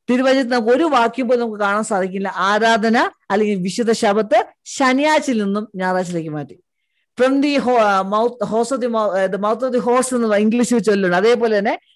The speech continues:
കാത്തലിക്കിന്റെ അവരുടെ വായിൽ നിന്ന് വരുന്ന quotes തന്നെയാണ് ഇതെല്ലാം. ഇനി <coughs> വേറെ കുറച്ച് കോട്സും കൂടി. Okay, Catholic Record of London, Ontario, സ-, September one, nineteen ട്വന്റി ത്രീ, "Sunday is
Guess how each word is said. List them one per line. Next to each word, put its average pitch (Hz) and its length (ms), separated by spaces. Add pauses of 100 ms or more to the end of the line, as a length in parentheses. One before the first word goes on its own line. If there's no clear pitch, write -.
(160)
കാത്തലിക്കിന്റെ 269 760
അവരുടെ 269 300
വായിൽ 269 400
നിന്ന് 294 160
വരുന്ന 240 240
quotes 220 420
തന്നെയാണ് 190 280
ഇതെല്ലാം. 156 280 (920)
ഇനി 294 320 (260)
<coughs> - 220 (160)
വേറെ 311 140
കുറച്ച് 247 240
കോട്സും 233 340
കൂടി. 185 140 (1200)
Okay, 202 220
Catholic 262 580
Record 262 260
of 220 80
London, 214 520
Ontario, 240 500 (360)
സ-, 214 340
September 240 500
one, 233 160
nineteen 214 320
ട്വന്റി 202 160
ത്രീ, 185 120
"Sunday 262 580
is 220 60